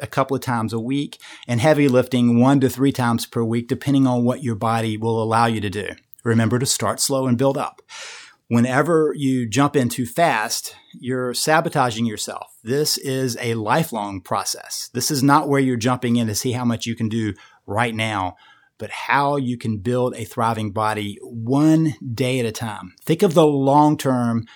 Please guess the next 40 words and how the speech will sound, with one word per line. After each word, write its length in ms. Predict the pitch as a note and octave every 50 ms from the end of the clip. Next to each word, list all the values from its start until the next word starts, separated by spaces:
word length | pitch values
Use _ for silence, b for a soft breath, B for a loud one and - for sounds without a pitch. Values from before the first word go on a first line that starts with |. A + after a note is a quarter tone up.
| B B _
Don't 240 | B2+ C3+ D#3+ D#3
go 160 | C#3 D3 D3+ D3+
for 140 | - C#3
broke. 500 | A2+ F#2+ C3 C3+ A#2+ F#2+ F2+ F#2+ - - - -
Uh, 140 | A#2+ A#2+ A#2 A#2+
we're 180 | A2+ C3 C#3+
not 220 | C#3 D3 D3 C3 A2+
going 380 | A2+ C3+ C#3 C#3+ C3+ C3 C3
for, 320 | B2+ - C3 B2 A#2+ A#2 B B B B B B B
uh, 280 | B2 A2+ A2 A2+ A2+ -
any 260 | C#3+ C3+ C#3 C#3 B2+
deadline. 520 | G#2+ C3 C3 C3 G#2+ G2 F2+ F2+ - - - - _ _ -
We're 120 | A#2+ A#2+
not 200 | A#2+ A#2+ A#2 A#2+
going 320 | A#2 A#2 B2+ B2+ B2 A#2+
for 460 | A2+ - - A#2 A#2 A#2 A2+ A2 A2 G#2+
vacation 600 | C3 C3 A#2+ - C#3+ D3 D3 - - C3 B2 A#2+
or 100 | A#2 A#2+
anything 360 | B2+ C3 B2 B2+ B2+ B2 B2
else. 220 | A#2+ A#2 A#2 -
We're 140 | A#2+ B2 A#2+
going 360 | G#2 B2 C3+ C3+ C3 B2 A#2
to 120 | A#2+ A#2+ G#2+
build 340 | G2 B2 C3+ C#3+ C#3 A2+
this 180 | A#2+ A2+ A2 -
for 180 | - - A#2 G#2+
the 120 | G#2+ G#2+
rest 340 | G#2+ A2+ A#2+ B2 A#2+ - -
of 80 | G#2
your 140 | A2 A2+ A2+
life. 280 | G#2 F#2+ F2+ F2 - -
So 140 | - - A2
the 140 | G2+ G#2+
deadline 500 | - - D3 D#3 E3+ D#3+ C#3+ A#2+ G#2 G2+
of 140 | G2+ F#2 E2+
this 320 | G#2+ G2+ F2+ F2+ - - b b b b b b
is 140 | A2+ A2+ -
from 160 | - - G2
now 380 | F#2+ F#2+ G#2+ B2 A#2+ G#2+ F#2+ -
on. 360 | A2+ B2+ A#2+ G2+ E2 E2+ E2+